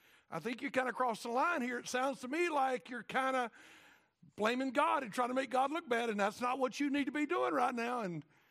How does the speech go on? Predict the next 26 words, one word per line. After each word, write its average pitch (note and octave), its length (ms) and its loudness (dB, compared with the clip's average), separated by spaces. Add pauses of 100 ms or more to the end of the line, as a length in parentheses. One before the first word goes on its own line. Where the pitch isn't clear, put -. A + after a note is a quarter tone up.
(220)
and E3 120 -2
then G3 320 0
we E3+ 180 -2
arrive E3+ 400 0
at D#3+ 120 -10
this F3 140 -6
story. D#3+ 440 -8 (400)
Now F#3+ 380 -2
you D#3+ 280 -4
are D3+ 380 -2 (1500)
at D3+ 80 -14
the D3 100 -6
main E3 320 -2
character - 580 -6 (340)
of B2+ 100 -16
the B2+ 80 -8
book C3+ 140 -8
of C#3+ 60 -8
Job. B2 360 -8 (800)
In C#3+ 160 -10
this G#3 220 0
chapter, G#3+ 520 -4 (160)
God C#3+ 580 0 (340)
shows D3 480 -4
up. - 280 -4 (1080)
And F3 380 0